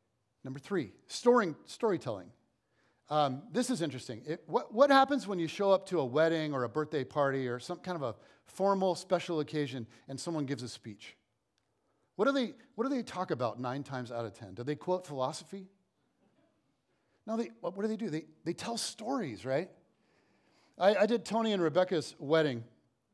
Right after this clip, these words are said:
and at the reception, uh, Rick Ellersick got on a mic. Oh, man. And, of course,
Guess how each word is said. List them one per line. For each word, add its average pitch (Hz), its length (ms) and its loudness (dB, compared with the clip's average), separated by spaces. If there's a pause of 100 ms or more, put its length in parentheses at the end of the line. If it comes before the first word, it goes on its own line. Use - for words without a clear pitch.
(380)
and 175 200 0
at 214 200 2
the 196 80 0
reception, 156 840 0 (600)
uh, 139 320 2
Rick 151 560 -2
Ellersick 139 600 -4
got 120 160 -2
on 120 120 -2
a 113 60 -4
mic. 117 420 -4 (1400)
Oh, 135 260 -2
man. 127 480 -4 (1040)
And, 170 160 2
of 170 60 -2
course, 196 360 0